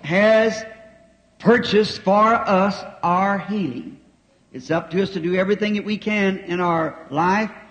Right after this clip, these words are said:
and in every way that God has given us for our healing, but it's God that heals. If God calls you to go home tonight, there isn't enough medicine in the world to keep you here. There's nothing going to keep you here.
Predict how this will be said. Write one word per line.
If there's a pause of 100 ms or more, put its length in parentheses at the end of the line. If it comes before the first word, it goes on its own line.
(220)
and
in
every
way
that
God
has
given
us (380)
for
our
healing, (300)
but
it's (340)
God
that
heals. (840)
If
God
calls
you
to
go
home
tonight, (220)
there
isn't
enough
medicine
in
the
world
to
keep
you
here. (580)
There's
nothing
going
to
keep
you
here.